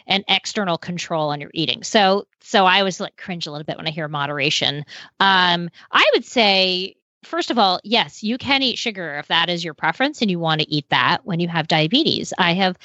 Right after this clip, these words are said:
many, um, private clients, my clinical clients, they, no,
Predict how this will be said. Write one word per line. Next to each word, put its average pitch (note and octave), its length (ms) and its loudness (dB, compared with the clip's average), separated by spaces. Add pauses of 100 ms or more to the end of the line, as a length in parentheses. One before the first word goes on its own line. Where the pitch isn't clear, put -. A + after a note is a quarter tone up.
(300)
many, D#3 600 2 (360)
um, D#3 580 2
private B3 360 2
clients, A#3 580 2
my D3+ 220 -6
clinical B3+ 440 -2
clients, - 380 -2
they, A#3 240 2
no, A#3+ 240 0